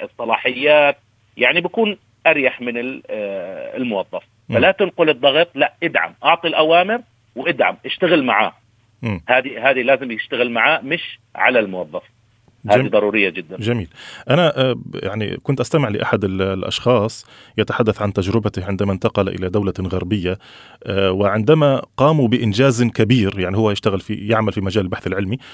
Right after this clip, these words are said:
Speaker 2: وقاموا بإنجاز بحث علمي كبير يستحق تسليط الضوء عليه. المشرف عليه، الدكتور المشرف عليه، رفض أن يأخذ ال-، الاستحسان والثناء، وقال له: "أنت فقط من سوف يخرج إلى تلك المقابلة المتلفزة، هذا جهدك أنت."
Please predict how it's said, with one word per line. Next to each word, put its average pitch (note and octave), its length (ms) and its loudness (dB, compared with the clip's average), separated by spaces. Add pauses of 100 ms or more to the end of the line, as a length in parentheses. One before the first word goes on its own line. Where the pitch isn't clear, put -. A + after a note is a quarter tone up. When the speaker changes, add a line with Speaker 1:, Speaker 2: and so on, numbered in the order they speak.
(140)
Speaker 2:
وقاموا C3+ 360 2
بإنجاز G#2+ 440 2
بحث - 240 -4
علمي G#2+ 260 0
كبير G#2 380 -2
يستحق - 440 -4
تسليط G#2 280 -6
الضوء G2 220 -4
عليه. G2 220 0 (600)
المشرف C#3 500 2
عليه، A2 400 2
الدكتور A2 440 0
المشرف G2+ 400 -2
عليه، G2 260 0
رفض A#2 420 2 (260)
أن G2+ 120 -2
يأخذ A2 400 -2 (200)
ال-، F#2 460 -4
الاستحسان G2+ 580 -4
والثناء، G2+ 540 -4
وقال G#2+ 340 0
له: A2+ 200 0
"أنت D3 200 0
فقط - 360 -2 (360)
من G#2 120 -2
سوف G#2 280 0
يخرج A2 540 0 (440)
إلى G#2 200 0
تلك A#2 240 0
المقابلة G2 540 0
المتلفزة، F2+ 600 -4
هذا G#2+ 140 0
جهدك G2+ 360 -6
أنت." F2 180 -10